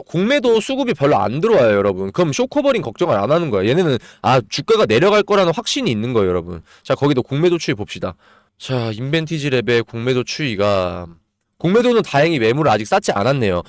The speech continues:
왜냐면 얘네도, 공매도도 무서운 거야. 갑자기 또 어떤 기사 때문에 바이오주는 치고 올릴지 모르기 때문에 무서워서 얘네도 안 들어가는 자리를 여러분들이 어떻게 들어가요? 얘네 세력인데도 지금 못 들어가고 그러고 있는데, 그쵸, 여러분? 해석해보면 맞잖아요, 그게.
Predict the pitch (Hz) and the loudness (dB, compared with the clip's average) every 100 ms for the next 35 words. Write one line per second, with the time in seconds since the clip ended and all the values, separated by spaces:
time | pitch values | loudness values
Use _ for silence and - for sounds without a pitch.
0 | _ - 147 208 139 127 190 170 143 220 | _ 0 2 4 4 4 2 0 0 0
1 | 254 220 110 127 254 262 139 104 104 - | 2 -2 -2 0 2 2 4 2 2 -2
2 | 214 208 - 165 123 - 196 131 170 - | 0 0 2 2 2 0 -2 0 -2 0
3 | 180 160 151 151 117 123 151 160 156 147 | -2 0 2 2 2 0 2 0 0 -4
4 | - 196 127 156 165 120 123 135 143 135 | -4 0 2 2 0 -2 -4 -4 -2 -2
5 | 101 110 175 165 127 107 190 180 110 113 | -2 0 0 2 2 2 2 2 0 2
6 | 139 139 131 107 107 110 95 120 156 147 | 2 2 0 0 -2 0 2 2 2 -2
7 | 123 95 - 143 - 107 90 87 - - | -4 -6 -6 -6 -2 -2 -2 -6 -12 -10
8 | - 143 139 247 269 240 220 190 127 - | 0 2 2 2 0 0 0 0 0 -2
9 | - - 139 110 - 180 143 113 - 123 | -10 -4 -2 -2 0 2 2 0 2 2
10 | 113 95 90 - 190 160 101 92 139 - | 2 0 -4 -4 0 2 2 0 -6 -12
11 | _ _ - 220 - 226 185 113 98 151 | _ _ -2 0 0 0 2 0 0 0
12 | 120 90 87 87 85 | 0 0 -4 -8 -10